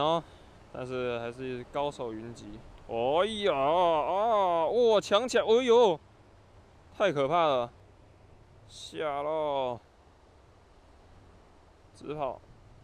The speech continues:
嘿，嘿，哦，哎呦，漂亮！再打一下！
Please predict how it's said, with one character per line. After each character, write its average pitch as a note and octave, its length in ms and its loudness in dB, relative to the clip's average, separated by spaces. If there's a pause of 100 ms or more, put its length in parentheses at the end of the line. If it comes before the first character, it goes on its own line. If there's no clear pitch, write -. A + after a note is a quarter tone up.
嘿， E3+ 240 -8 (2500)
嘿， F#3+ 220 -6 (540)
哦， G3+ 340 2
哎 A#3 80 4
呦， C#3 680 0
漂 C#3+ 260 -8
亮！ C#3 260 -6 (1400)
再 C#3 100 -18
打 B2 240 -6
一 D3+ 60 -8
下！ E3 200 -2